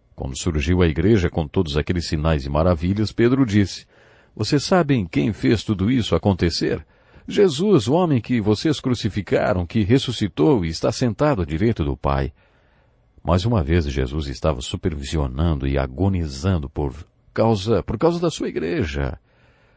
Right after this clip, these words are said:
Ele ainda faz isso. A história nos conta todas as perseguições à igreja de Jesus que aconteceram e ainda acontecem em várias partes do mundo, e por isso Jesus agoniza. Outro motivo que o faz agonizar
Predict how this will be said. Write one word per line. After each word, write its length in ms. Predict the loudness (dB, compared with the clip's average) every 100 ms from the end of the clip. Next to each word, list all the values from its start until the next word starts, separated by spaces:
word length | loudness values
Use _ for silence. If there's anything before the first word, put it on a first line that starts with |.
| _
Ele 160 | -4 0
ainda 240 | 2 2
faz 240 | 0 -2 -2
isso. 340 | -6 -6 -14 _ _ _ _ _ _ -4
A 80 | -2
história 340 | 0 0 0
nos 220 | 0 -4 -6
conta 260 | -4 -2
todas 320 | -4 -4 -4
as 140 | -6 -4
perseguições 800 | -4 -4 -4 -6 -4 0 0 0
à 80 | -4
igreja 640 | -4 -2 -2 -2 -4 -6
de 100 | -6
Jesus 480 | -6 -4 -4 -8 -8
que 160 | -8
aconteceram 640 | -6 -6 -8 -8 -6 -6 -8 _ _ _ -4
e 80 | 0
ainda 260 | 0 0
acontecem 580 | -2 -4 -4 -6 -6 -8
em 120 | -4
várias 300 | -2 0 0
partes 300 | -2 -2 -2
do 100 | -6
mundo, 300 | -4 -6 -8 _ _ _
e 80 | -4
por 180 | 0 2
isso 220 | 2 0
Jesus 340 | 2 2 2 2
agoniza. 800 | 2 -2 -2 -2 -2 -4 -8 -8 _ _ -20 _ _ _
Outro 220 | 0 2
motivo 480 | 0 0 -2 -2 -4
que 100 | -6
o 80 | -4
faz 280 | -2 -2 -2
agonizar 540 | -4 -4 0 0